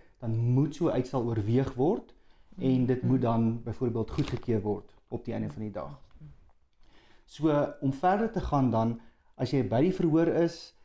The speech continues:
die verhoor moet verkieslik op dieselfde datum en tyd, ehm, weet, gehoor word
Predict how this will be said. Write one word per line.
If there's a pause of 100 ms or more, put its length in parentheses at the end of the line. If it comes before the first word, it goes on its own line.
die
verhoor
moet
verkieslik
op
dieselfde
datum
en
tyd, (120)
ehm, (600)
weet, (100)
gehoor
word